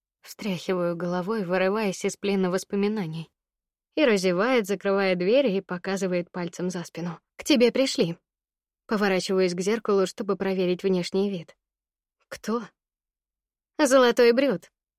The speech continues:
Он уже за своим столом». «Сейчас подойду».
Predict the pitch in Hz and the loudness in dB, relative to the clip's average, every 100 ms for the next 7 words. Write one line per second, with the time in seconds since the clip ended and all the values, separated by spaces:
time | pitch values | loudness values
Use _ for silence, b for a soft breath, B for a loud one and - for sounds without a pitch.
0 | _ - 254 220 190 185 190 311 - 302 | _ 6 8 8 6 4 2 0 0 4
1 | 226 196 - 180 170 170 175 _ _ _ | 4 2 0 -2 -2 -2 -6 _ _ _
2 | _ _ _ _ _ _ - - 226 208 | _ _ _ _ _ _ -20 -12 -10 -8
3 | 185 185 190 190 | -8 -4 -4 -4